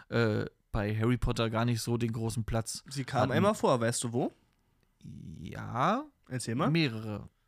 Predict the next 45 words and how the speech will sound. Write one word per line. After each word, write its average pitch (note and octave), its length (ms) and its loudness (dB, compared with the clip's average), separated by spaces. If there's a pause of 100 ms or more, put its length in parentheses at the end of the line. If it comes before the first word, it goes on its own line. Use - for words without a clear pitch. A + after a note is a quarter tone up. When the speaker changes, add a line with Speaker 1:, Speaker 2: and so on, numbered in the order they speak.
(600)
Speaker 2:
Okay. B2 240 -2
Speaker 1:
Es A#3+ 60 2
gibt D#3 200 -12
zweimal. G#2 400 0
Speaker 2:
Also C3 100 2
ich C3+ 40 -6
denk E3+ 160 0
grad, D#3 260 0 (280)
gut, C3+ 120 0
ich - 80 0
hab C#3 100 0
grad C3 160 0
eine C#3 200 0
bestimmt G3+ 260 -4
im A3 100 -8
Kopf, A3+ 240 -2
dann D3+ 140 -6
erzähl C3+ 260 -2
mal. F#3 200 0 (220)
Speaker 1:
Also A#2+ 320 2
Variante B2 440 4
Nummer B2 440 4 (140)
eins C#3+ 500 2
ist C3+ 340 -4
im A#2+ 160 -2
ersten C3 360 -2
Teil, E3 220 4
als A#2+ 160 -2
es A#2 140 -4
heißt B2+ 280 0
hier, D3+ 300 2 (380)
äh, A#2+ 260 4
Quirrell D3+ 560 4
ist - 480 -4
ein A#2 340 2
Vampir D#3+ 760 2 (500)
begegnet, E3+ 640 0
seit B2+ 220 -2
den B2 120 0
dann A#2 160 0
ist A2 140 -4
er A2 60 -2
nicht A2+ 180 -2
mehr A2 100 -2
derselbe. F3+ 520 2